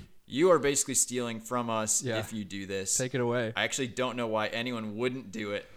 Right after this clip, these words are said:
Speaker 1: Uh, and the, the key to doing this, go to golf dot com slash inside drop zone. That's golf dot com inside drop zone. You are literally instantly getting your money back.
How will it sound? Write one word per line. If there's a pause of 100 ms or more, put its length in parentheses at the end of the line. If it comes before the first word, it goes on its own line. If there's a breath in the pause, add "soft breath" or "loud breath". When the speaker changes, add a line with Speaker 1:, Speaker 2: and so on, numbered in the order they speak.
Speaker 1:
Uh,
and
the, (100)
the
key
to
doing
this, (340 soft breath)
go
to
golf
dot
com
slash
inside
drop
zone. (360 soft breath)
That's
golf
dot
com (100)
inside
drop
zone. (460 soft breath)
You
are
literally (180)
instantly
getting
your
money
back.